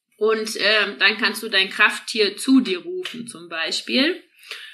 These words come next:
Das ist eine Möglichkeit und gucken, ob es kommt. Eine andere Möglichkeit ist, ins Unterbewusstsein zu reisen. Und das funktioniert so, in diesen,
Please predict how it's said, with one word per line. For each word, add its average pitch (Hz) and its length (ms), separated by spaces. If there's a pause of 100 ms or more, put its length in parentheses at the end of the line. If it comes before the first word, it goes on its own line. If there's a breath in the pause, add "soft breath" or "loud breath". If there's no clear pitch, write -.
(140)
Das 226 200
ist 202 120
eine 208 300
Möglichkeit 254 800
und 208 140
gucken, 226 320
ob - 160
es - 160
kommt. 285 420
Eine 202 100
andere 269 360
Möglichkeit 233 760
ist, - 420
ins 233 220
Unterbewusstsein 185 1040
zu 175 140
reisen. 180 500
Und 208 180
das 226 120
funktioniert 220 680
so, 269 300
in 220 180
diesen, 214 320